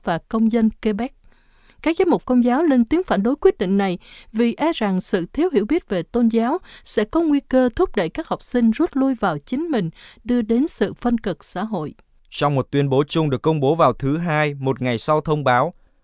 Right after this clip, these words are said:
Speaker 2: các giám mục khẳng định là công dân Quebec mang một đức tin được nhiều người chia sẻ và liên đới với các nhóm tôn giáo khác hiện diện ở Quebec,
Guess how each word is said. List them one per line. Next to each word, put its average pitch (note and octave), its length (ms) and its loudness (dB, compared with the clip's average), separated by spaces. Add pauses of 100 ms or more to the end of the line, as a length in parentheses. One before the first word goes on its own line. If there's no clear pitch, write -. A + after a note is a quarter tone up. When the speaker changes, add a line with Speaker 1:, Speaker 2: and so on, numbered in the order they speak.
(100)
Speaker 2:
các D#3 120 0
giám C#3+ 160 0
mục E3+ 140 0
khẳng A2+ 280 -4
định B2 160 -2 (440)
là A#2+ 160 0
công E3+ 220 0
dân D#3+ 200 0
Quebec E3+ 460 0
mang E3 160 -2
một C3+ 140 0
đức F3+ 260 -6
tin E3+ 240 0
được C3 80 -2
nhiều A#2+ 220 -2
người A#2+ 180 -2
chia D#3+ 220 -4
sẻ A#2+ 300 -2 (160)
và A2 120 -8
liên C#3+ 240 -2
đới B2+ 160 4
với B2+ 120 -4
các F#3 220 -6
nhóm C3+ 200 -2
tôn D#3+ 240 -2
giáo B2 180 0
khác F#3+ 260 -6
hiện B2+ 220 -6
diện B2 220 -4
ở G2 100 -8
Quebec, C#3 480 -6